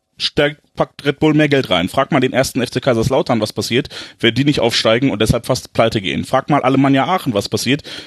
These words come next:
wenn die nicht in der dritten Liga spielen und deshalb das Stadion nicht mehr bezahlen würd-, äh, können. Frag mal den M S V Duisburg oder S G Wattenscheid null neun. Die hatten alle diesen doppelten Boden nicht. Die, das sind Traditionsvereine und es wird ja immer, ähm, argumentiert, Red Bull ist doch sportlich aufgestiegen.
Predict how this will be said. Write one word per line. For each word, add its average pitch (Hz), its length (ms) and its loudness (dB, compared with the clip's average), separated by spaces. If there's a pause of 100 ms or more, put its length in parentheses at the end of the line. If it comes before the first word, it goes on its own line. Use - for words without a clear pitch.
(120)
wenn 123 100 2
die 131 120 2
nicht 135 120 0
in 135 60 4
der 123 100 4
dritten 127 260 2
Liga 117 220 2
spielen 113 300 -2
und 101 80 -2
deshalb 117 200 -2
das 139 100 0
Stadion 107 300 2
nicht 95 120 -2
mehr 95 80 -2
bezahlen 92 380 -6
würd-, - 240 -12
äh, 92 100 -6
können. 90 300 -4 (180)
Frag 143 240 -2
mal 160 80 4
den 147 140 -2
M 156 80 4
S 156 100 2
V 160 120 2
Duisburg 135 520 0
oder 120 240 2
S 131 120 0
G 120 120 0
Wattenscheid 123 380 0
null 110 140 4
neun. 90 280 -2 (480)
Die 180 180 2
hatten 196 200 2
alle 143 200 2
diesen 131 220 0
doppelten 143 380 0
Boden 123 240 2
nicht. - 420 -2 (320)
Die, 202 280 -2 (340)
das 110 140 2
sind 123 140 0
Traditionsvereine 175 800 0
und 113 160 0
es - 140 -2
wird 131 140 -2
ja 117 80 2
immer, 117 340 2
ähm, 104 260 0
argumentiert, 110 600 -2 (280)
Red 120 200 -2
Bull 139 260 4
ist - 220 0
doch 113 340 -2
sportlich 113 580 -2
aufgestiegen. 101 720 -2